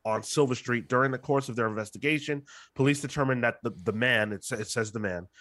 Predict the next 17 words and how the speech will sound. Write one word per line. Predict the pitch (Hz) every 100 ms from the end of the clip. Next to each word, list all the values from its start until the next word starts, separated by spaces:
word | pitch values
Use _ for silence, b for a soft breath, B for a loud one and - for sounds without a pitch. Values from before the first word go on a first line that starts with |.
| B
later | 120 131
identified | 135 120 123 - 117 113
as | 107
Ezra | 104 110 98
Miller, | 127 131
became | 110 104 107 92
agitated | 127 113 127 120 104
while | 95
patrons | - 131 127 123
at | 113
the | 113
bar | 92 95 101 - B B
began | 104 110
singing | 104 139 131
karaoke. | 123 123 107 139 135 113 104 B B
Miller | 131 165 180 175
began | 143 135 143